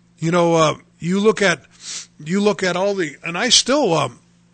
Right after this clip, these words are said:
you know, anybody that wants to, any, I'm giving out my cell number this whole broadcast, seven oh one, two nine zero, seven eight six two. Any, any pastor here in Dickinson, North Dakota,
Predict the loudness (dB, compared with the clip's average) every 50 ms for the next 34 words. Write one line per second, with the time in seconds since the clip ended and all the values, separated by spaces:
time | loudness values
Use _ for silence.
0 | -16 -8 -4 -2 0 2 2 2 2 2 0 2 2 4 4 4 2 0 -2 -6
1 | _ _ -12 -6 -6 -6 -4 -4 -2 0 0 2 2 2 0 0 -2 -4 -4 -2
2 | -2 -2 -4 -4 -6 -10 _ _ -20 -16 -10 -8 -8 -6 -2 -2 0 0 0 -2
3 | -2 -2 -4 -2 -2 0 0 0 0 0 0 0 0 0 0 -2 -2 -2 -2 0
4 | -2 -2 -2 -2 -2 -2 -4 -4 -8 -6 0 2 2 2 4 2 2 0 0 -2
5 | -2 0 -2 -2 -2 -2 -2 -2 -2 -2 -2 -2 -4 -4 -2 -2 0 0 2 0
6 | 0 0 2 0 0 0 0 -2 -2 -2 -2 -2 -2 -2 -4 -4 -6 -8 -8 -4
7 | -4 -4 -6 -6 _ _ _ -20 -20 -20 -20 -20 -20 _ _ -12 -6 -2 0 0
8 | -2 -2 -4 -6 -4 -4 -4 -4 -2 -2 -2 -2 -2 -4 -6 -6 -4 -2 -4 -4
9 | -4 -4 -6 -8 -6 -4 -2 -2 -2 -2 -4 -8 -8 -8 -10 -6 -4 -4 -2 -2
10 | -4 -8